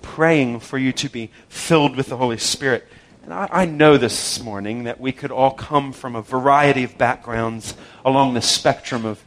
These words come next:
Christian and non-Christian history. But it is undeniable.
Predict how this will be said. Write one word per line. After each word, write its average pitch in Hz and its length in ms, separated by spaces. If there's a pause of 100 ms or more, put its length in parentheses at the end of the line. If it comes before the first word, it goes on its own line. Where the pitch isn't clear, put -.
(220)
Christian 127 600
and 123 360
non-Christian 120 800
history. 131 560 (880)
But 120 180
it 156 120
is 127 280 (140)
undeniable. 123 1300